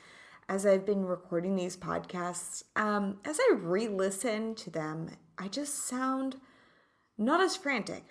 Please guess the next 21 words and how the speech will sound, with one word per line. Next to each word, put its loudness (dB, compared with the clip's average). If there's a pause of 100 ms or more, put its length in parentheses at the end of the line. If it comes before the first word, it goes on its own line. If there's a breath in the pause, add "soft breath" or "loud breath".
not -2
as 2
stressed, -4 (180)
and -2 (160)
it's -6
exactly 0 (260)
what 0
my 0
heart -2
and -6
soul -4
needed. -4 (880 loud breath)
I 4
am 4 (220)
currently 6
in -2
Florence, 2
Italy, 0 (640 loud breath)
and 4 (300)
oh 0
my -4